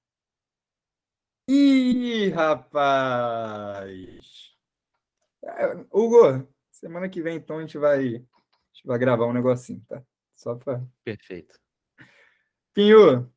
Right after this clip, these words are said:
Speaker 1: valeu, cara. Finalmente a primeira participação do Pinho aqui,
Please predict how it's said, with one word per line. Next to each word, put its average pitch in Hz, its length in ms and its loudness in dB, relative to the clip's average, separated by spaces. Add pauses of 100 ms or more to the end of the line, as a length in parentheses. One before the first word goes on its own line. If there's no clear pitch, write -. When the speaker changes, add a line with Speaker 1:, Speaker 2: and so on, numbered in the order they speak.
(200)
Speaker 1:
valeu, 165 460 2
cara. 127 480 0 (340)
Finalmente 226 680 0
a 185 40 -2
primeira 170 320 -6
participação 151 540 -8
do 135 100 -14
Pinho 143 240 -10
aqui, 147 480 0